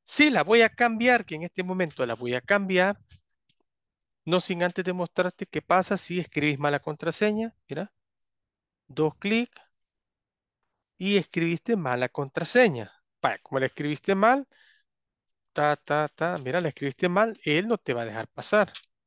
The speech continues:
¿Ve? No te va a dejar pasar, te deja el Excel abierto ahí y no te deja pasar del libro. ¿Ve?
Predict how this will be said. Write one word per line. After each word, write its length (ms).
¿Ve? 160
No 120
te 160
va 80
a 40
dejar 200
pasar, 440
te 160
deja 220
el 80
Excel 280
abierto 460
ahí 280
y 160
no 140
te 140
deja 180
pasar 320
del 160
libro. 380
¿Ve? 180